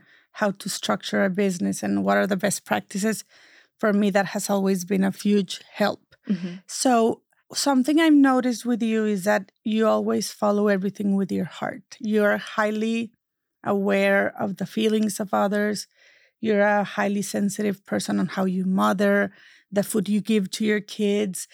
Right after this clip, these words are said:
Speaker 1: So tell me about that. Did you grow up being, um, like, a very clean eater, uh, very fit since you were a girl, or, or did you develop this because the lack of?
Speaker 2: That's a great question.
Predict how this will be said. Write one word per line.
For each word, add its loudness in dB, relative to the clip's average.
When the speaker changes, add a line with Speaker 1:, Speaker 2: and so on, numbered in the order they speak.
Speaker 1:
So 0
tell 0
me 6
about 0
that. -2
Did -4
you 2
grow 4
up 4
being, 2
um, 2
like, -2
a -2
very 0
clean 2
eater, 2
uh, 0
very 2
fit -2
since -2
you 2
were 2
a 2
girl, 2
or, 0
or 2
did 0
you 4
develop 2
this 2
because -2
the 0
lack -2
of? -4
Speaker 2:
That's -8
a -4
great -8
question. -8